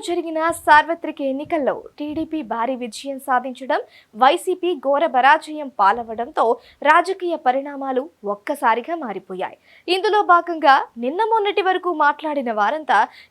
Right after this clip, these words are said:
ఇప్పుడు మౌనం దాల్చగా, నిన్నటి వరకు విన్నవారు ఇప్పుడు మైకులందుకుంటున్నారు. ఈ క్రమంలో తాజాగా శివాజీ స్పందించారు. ఇందులో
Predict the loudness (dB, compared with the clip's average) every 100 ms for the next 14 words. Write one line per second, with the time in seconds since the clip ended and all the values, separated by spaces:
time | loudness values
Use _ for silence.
0 | 0 0 -2 -2 -2 -2 -2 0 0 0
1 | 0 2 2 0 _ -6 -2 0 0 0
2 | 2 2 2 -6 -4 -4 2 4 4 -2
3 | -10 -10 -4 -4 -6 -6 -6 -4 -2 -2
4 | -2 -8 -10 -10 -2 -2 -4 _ _ 2
5 | 2 4 -2 -2 0 2 2 4 4 4
6 | -4 -2 -4 -6 -4 4 4 2 -8 _
7 | -4 -4 -12 -2 -2 -2 _ _ _ -4
8 | 0 0